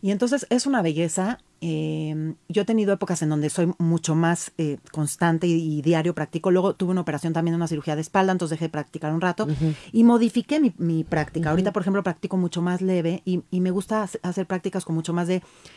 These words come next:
Speaker 1: eh, Anusara Yoga, que es, por ejemplo, apertura del corazón,
Speaker 2: Sí, ok.
Speaker 1: eh, mucho más, eh, eh, arraigado.
Speaker 2: Sí.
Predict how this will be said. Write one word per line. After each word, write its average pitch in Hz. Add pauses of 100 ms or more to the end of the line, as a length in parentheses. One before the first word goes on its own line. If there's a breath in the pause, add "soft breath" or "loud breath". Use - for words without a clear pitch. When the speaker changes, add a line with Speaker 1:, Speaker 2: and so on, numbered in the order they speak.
(340 loud breath)
Speaker 1:
eh, 156 (160)
Anusara 175
Yoga, 175
que 180
es, 160
por 170
ejemplo, 170
apertura 165
del 160
corazón, 175 (100)
Speaker 2:
Sí, 160
ok. - (120)
Speaker 1:
eh, 175
mucho 180
más, 185
eh, 190 (140)
eh, 165
arraigado. 160
Speaker 2:
Sí. 147